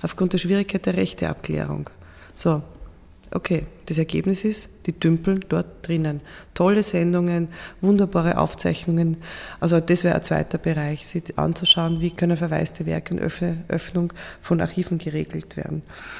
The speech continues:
Dritter Bereich, den ich schon angeredet habe, ist das Urhebervertragsrecht. Also auch da wäre es notwendig, dass wir sie zusammensetzen. Und das könnte spannend werden,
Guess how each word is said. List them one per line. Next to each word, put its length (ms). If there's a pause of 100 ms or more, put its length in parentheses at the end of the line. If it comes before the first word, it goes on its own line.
(420)
Dritter 260
Bereich, 360
den 140
ich 100
schon 300
angeredet 600
habe, 140
ist 100
das 100
Urhebervertragsrecht. 960
Also 160
auch 120
da 120
wäre 140
es 100
notwendig, 640 (480)
dass 140
wir 60
sie 120
zusammensetzen. 840
Und 100
das 140
könnte 220
spannend 420
werden, 340